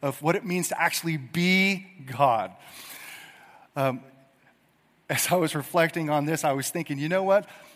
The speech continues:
A, a modern day environmentalist would have a real hard time with these plagues.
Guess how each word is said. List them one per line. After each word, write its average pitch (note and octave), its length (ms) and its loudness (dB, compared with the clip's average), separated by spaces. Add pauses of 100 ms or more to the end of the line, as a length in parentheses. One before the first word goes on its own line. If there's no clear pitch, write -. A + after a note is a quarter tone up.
(200)
A, D3+ 180 2
a D3 60 0
modern F3+ 440 2
day F3 340 2
environmentalist E3+ 1160 -2 (920)
would E3+ 120 -2
have G#3+ 180 4
a G3 40 0
real G3+ 280 0
hard A3 280 -6
time F#3+ 260 -6
with E3 100 -10
these D3+ 120 -6
plagues. - 560 -8